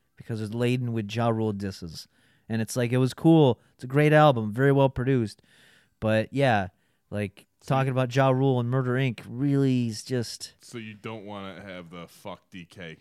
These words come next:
Speaker 2: podcast?
Speaker 1: No, no. I think that would be
Speaker 2: 'Cause
Speaker 1: too sh-, short-sighted.
Speaker 2: 'cause you might, uh, you might be team, you might team
Speaker 1: Y-,
Speaker 2: up with him
Speaker 1: y-,
Speaker 2: later in
Speaker 1: yeah.
Speaker 2: life.
Speaker 1: You never know. You know, I might, I might buy out, like, the whole front row of his,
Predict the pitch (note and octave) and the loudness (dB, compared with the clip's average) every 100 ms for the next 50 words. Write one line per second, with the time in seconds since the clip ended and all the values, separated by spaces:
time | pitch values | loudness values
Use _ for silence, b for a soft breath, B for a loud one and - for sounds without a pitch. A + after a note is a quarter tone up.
0 | - D2 C#2+ C2+ B1+ - - C#3+ D#3+ C#3+ | -18 -20 -20 -20 -20 -20 -2 4 6 6
1 | A2 A2+ G#2 G2+ C3 A#2 A#2 A2 G#2 A2 | 4 2 0 -2 -2 -2 0 0 -2 -2
2 | G#2+ - - C3 - - - B2+ - A#2+ | -4 -6 -4 -4 -4 -12 -4 -4 -2 -4
3 | G#2+ D#2 B1+ A2+ F#2+ G#2 F#2 F2+ F2 E2+ | -4 -4 -12 -16 -14 -14 -12 -12 -12 -12
4 | E2 F#2 F2+ E2+ F#2 E2 - G#2+ G2+ F#2+ | -12 -12 -12 -14 -18 -20 -20 -18 -16 -18
5 | _ _ _ _ _ _ G#2 F#2+ - A#2 | _ _ _ _ _ _ -18 -18 -18 -10
6 | B2 - E2+ D2+ - D3 C#3+ D3+ D#3 G#3 | -10 -10 -16 -14 -4 0 0 2 4 4
7 | - _ _ _ _ A#2 C3 C#3+ C#3+ D#3 | 0 _ _ _ _ -4 0 2 4 4
8 | D#3+ G2+ _ _ _ _ G#2 G#2 A#2 A#2 | 2 0 _ _ _ _ -8 -6 -2 0
9 | B2 B2 - A2+ A#2+ A#2+ G2+ A2 A#2+ A#2 | 2 0 0 -2 -2 -4 -4 -2 2 2
10 | A#2 A2+ A2 G#2+ - G#2 _ - C3 B2+ | 2 -2 -2 -6 -14 -14 _ -18 -8 -6
11 | A#2+ - B2 A#2+ A#2+ A#2 A2 A2 - | -6 -4 -4 0 2 2 0 -6 -10